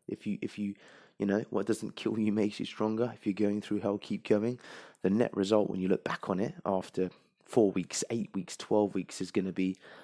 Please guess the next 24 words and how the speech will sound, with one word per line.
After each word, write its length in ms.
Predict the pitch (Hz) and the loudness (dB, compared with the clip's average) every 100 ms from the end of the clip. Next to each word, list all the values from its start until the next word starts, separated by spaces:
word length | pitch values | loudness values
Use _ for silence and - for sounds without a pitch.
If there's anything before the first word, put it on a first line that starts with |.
| _ | _
the 80 | - | -6
company 580 | - 113 107 95 92 - | 0 0 0 -4 -4 -6
is 100 | - | 0
gonna 200 | 101 90 | 2 2
be 160 | 98 87 | 0 -2
stronger. 640 | - - 101 95 87 80 | -6 0 0 2 0 -2
You're 220 | 95 104 | 2 2
going 240 | 107 98 95 | 4 0 0
to 120 | - | -6
be 100 | 92 | -10
stronger 500 | - - 95 92 85 - - - - | -6 -6 -6 -6 -8 -10 -20 -20 -12
no 100 | 92 | -6
matter 260 | 101 - | -6 -4
what, 260 | 95 92 - - | -6 -6 -6 -8
you 140 | 101 95 | -8 -6
know, 240 | 87 90 _ _ - | -8 -12 _ _ -20
the 80 | |
process 560 | - - 104 95 95 - | -18 -4 -2 -2 -6 -6
entails, 480 | 90 - 92 95 92 | -8 -8 -6 -6 -6
no 80 | 98 | -4
matter 220 | 110 104 | -2 -2
what, 240 | 95 95 | -2 -2
if 220 | - 113 98 | -2 -2 -2
ultimately, 600 | 110 - 98 - 90 | -4 -4 -8 -4 -6